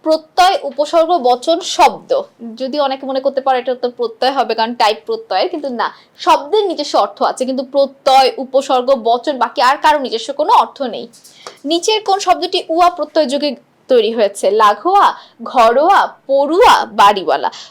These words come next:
উচ্চারণ করে বোঝা যাচ্ছে রস্যকার আছে, পড়ুয়া। দর্শনীয় শব্দের সঠিক শব্দ গঠন কোনটি? দৃঢ় যোগ শনীয়, দৃশ্য যোগ নিয়, দৃষ্টি যোগ অন্তস্তীয়, দৃশ্য যোগ অনিয়।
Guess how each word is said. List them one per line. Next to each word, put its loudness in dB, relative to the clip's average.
উচ্চারণ 0
করে 0
বোঝা -2
যাচ্ছে 0
রস্যকার 2
আছে, 0
পড়ুয়া। 2
দর্শনীয় 2
শব্দের -2
সঠিক -2
শব্দ -2
গঠন 0
কোনটি? -4
দৃঢ় -2
যোগ -4
শনীয়, -2
দৃশ্য -4
যোগ -4
নিয়, -4
দৃষ্টি -4
যোগ -4
অন্তস্তীয়, -4
দৃশ্য -12
যোগ -2
অনিয়। -4